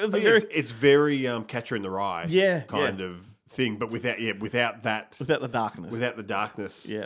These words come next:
Speaker 2: in it, although justifiable if it, if it did kind of happen,
Speaker 1: <laughs> Yeah,
Speaker 2: or,
Speaker 1: that's
Speaker 2: or, or
Speaker 1: right.
Speaker 2: under-, not justifiable, understandable.
Speaker 1: Yeah, yeah. 'Cause it
Speaker 2: Um, at
Speaker 1: touches
Speaker 2: least
Speaker 1: on
Speaker 2: some
Speaker 1: the
Speaker 2: of the kids.
Speaker 1: touches on the themes that push some kids in
Speaker 2: Yeah.
Speaker 1: that direction,
Speaker 2: But
Speaker 1: yeah.
Speaker 2: is this whole generation that we don't really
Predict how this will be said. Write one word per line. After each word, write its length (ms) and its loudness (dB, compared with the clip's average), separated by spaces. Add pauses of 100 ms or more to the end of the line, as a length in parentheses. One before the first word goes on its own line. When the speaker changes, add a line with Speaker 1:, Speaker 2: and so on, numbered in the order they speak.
Speaker 2:
in 120 -4
it, 100 -8
although 240 -2
justifiable 1120 -6 (500)
if 140 -8
it, 80 -6 (160)
if 140 -10
it 160 -14
did 320 -8
kind 240 -8
of 60 -10
happen, 360 -10
Speaker 1:
<laughs> 20 -8
Yeah, 140 8
Speaker 2:
or, 160 2
Speaker 1:
that's 260 2
Speaker 2:
or, 140 0
or 120 2
Speaker 1:
right. 60 -2
Speaker 2:
under-, 140 -2 (140)
not 180 -2
justifiable, 640 -4
understandable. 760 -6
Speaker 1:
Yeah, 220 2 (100)
yeah. 220 -2 (240)
'Cause 140 0
it 20 2
Speaker 2:
Um, 60 0
at 80 -4
Speaker 1:
touches 180 4
Speaker 2:
least 120 2
Speaker 1:
on 60 6
Speaker 2:
some 140 6
Speaker 1:
the 60 4
Speaker 2:
of 60 0
the 60 -4
kids. 540 -10
Speaker 1:
touches 260 -4
on 120 0
the 80 -2
themes 340 -2
that 160 -8
push 300 -2
some 320 -6
kids 260 -12
in 80 -10
Speaker 2:
Yeah. 120 -2
Speaker 1:
that 100 -10
direction, 360 -2
Speaker 2:
But 60 6
Speaker 1:
yeah. 80 2
Speaker 2:
is 80 -2
this 160 -4
whole 240 0
generation 720 -4
that 180 -10
we 160 -4
don't 180 -6
really 680 -10